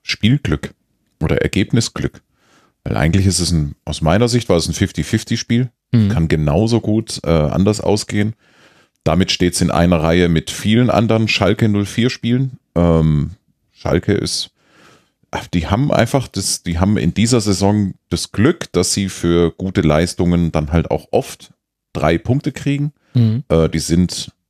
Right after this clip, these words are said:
Speaker 1: tabellarisch oder in den Punkten leicht überbewertet, finde ich, aber auch nicht schwer, sondern wirklich nur leicht. Und man kann's an Spielen wie dem eigentlich gestern ganz gut festmachen. Insgesamt ist es eine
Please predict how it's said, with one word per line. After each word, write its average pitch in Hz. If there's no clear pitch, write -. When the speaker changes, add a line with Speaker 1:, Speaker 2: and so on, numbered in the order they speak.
Speaker 1:
tabellarisch 87
oder 82
in 76
den 73
Punkten 104
leicht 98
überbewertet, 127
finde 143
ich, 170
aber 82
auch 104
nicht 101
schwer, 85
sondern 69
wirklich 90
nur 78
leicht. 113
Und 110
man 92
kann's 110
an 87
Spielen 104
wie 80
dem 87
eigentlich 80
gestern 80
ganz 78
gut 90
festmachen. -
Insgesamt 143
ist -
es -
eine 85